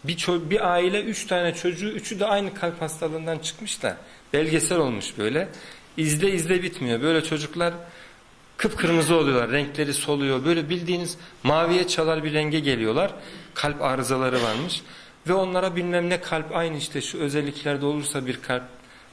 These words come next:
nakledildiği takdirde kurtulabiliyorlar. Böyle uzun bir belgeseldi. Ve dolayısıyla sürekli gidip geldikleri doktor var ve beraber yaşıyorlar artık yani. Çıktı mı bir kalp, çıkmadı mı? Çocuk işte nasıl? Bugünlerde kaybedebiliriz falan. Çok böyle şey bir şey.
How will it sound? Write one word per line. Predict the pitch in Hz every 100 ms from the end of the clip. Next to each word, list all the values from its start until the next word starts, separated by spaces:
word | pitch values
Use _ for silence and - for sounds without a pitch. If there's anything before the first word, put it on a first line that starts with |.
| 131
nakledildiği | 143 139 139 131 127 151 151
takdirde | 123 - 117 107 101
kurtulabiliyorlar. | 107 - 101 98 98 107 139 180
Böyle | 180 165
uzun | 165 170 175
bir | 151
belgeseldi. | 143 127 123 127 117 127 214 208 - - - - -
Ve | 156
dolayısıyla | 175 185 180 175
sürekli | - 185 - 175
gidip | 160 170
geldikleri | 165 151 151 160 156 147
doktor | 110 - 160 160 -
var | 135 185 - -
ve | 143 143
beraber | 156 165 190
yaşıyorlar | 175 135 - 110 101
artık | 95 - - 101
yani. | 95 90 - - - -
Çıktı | - - - 135
mı | 123 110
bir | -
kalp, | 101 98 -
çıkmadı | - - 107 104
mı? | 98 92 95
Çocuk | - 104 110 -
işte | - 110
nasıl? | 110 104 - 98 - - - - -
Bugünlerde | 139 123 120 117 113
kaybedebiliriz | - 117 110 110 101 98 95 90 -
falan. | 104 101 95
Çok | - 180 -
böyle | 156 156
şey | 156 170 139
bir |
şey. | - 165